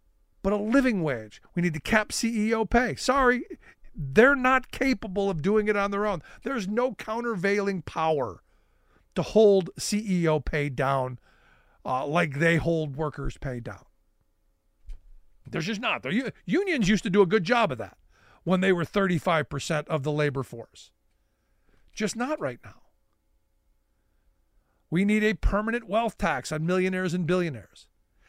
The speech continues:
And I'm not talking about someone who has a million dollars in assets 'cause they own a home and they got a couple of cars. I'm not talking about that person. I'm talking about the,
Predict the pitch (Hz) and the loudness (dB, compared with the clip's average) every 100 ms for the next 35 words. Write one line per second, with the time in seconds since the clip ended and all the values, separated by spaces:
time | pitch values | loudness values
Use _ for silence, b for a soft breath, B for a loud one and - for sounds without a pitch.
0 | b - 294 320 285 202 175 190 175 - | b -6 -2 0 0 0 0 -2 -4 -4
1 | 165 160 160 165 156 160 143 151 151 135 | -4 -2 -2 -2 -2 -6 -6 -6 -6 -6
2 | 131 139 135 139 135 135 139 127 135 123 | -6 -6 -6 -4 -2 -2 -6 -12 -10 -6
3 | 135 135 120 120 143 143 139 135 - B | -4 -4 -6 -6 -4 -4 -6 -8 -14 B
4 | B - 139 131 131 139 131 131 - 165 | B -8 -4 -4 -2 -6 -6 -10 -4 0
5 | 156 151 156 B B B - - 427 370 | 2 2 0 B B B -20 -20 -12 -4
6 | - 302 302 190 139 127 160 175 131 104 | 0 0 0 0 0 0 -2 -2 -6 -8
7 | - 392 320 233 180 175 | -4 -4 -2 -4 -4 -6